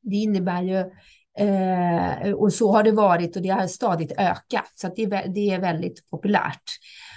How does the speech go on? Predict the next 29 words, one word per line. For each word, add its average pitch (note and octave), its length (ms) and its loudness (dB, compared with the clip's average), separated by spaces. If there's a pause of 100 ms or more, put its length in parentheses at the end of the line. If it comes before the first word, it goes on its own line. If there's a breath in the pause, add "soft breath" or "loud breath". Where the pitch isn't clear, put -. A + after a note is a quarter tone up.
(160 loud breath)
Men G3+ 120 0
populärt B3 560 4
i G#3 40 2
sig B3+ 380 2
är G3 40 4
ju G3 160 -2
inte E3+ 180 -6
samma E3 260 -4
sak D#3+ 220 -6
som E3+ 140 -4
kvalitet. - 640 -6 (640 loud breath)
Eh, G3 520 2
men F#3+ 520 2
när F#3 180 0
vi A#3+ 460 0
också G3+ 380 -4
då F3 300 0
utvärderar F3+ 720 0
och F3 100 0
mäter F#3+ 600 -2 (220)
der-, F#3+ 640 -2
eh, F#3 60 -4
våra F#2+ 240 0
studenters F3+ 600 0
kunskaper G3 720 -4
när E3+ 180 -2
de E3 180 -8
är D3 40 -6
klara, A#3 640 2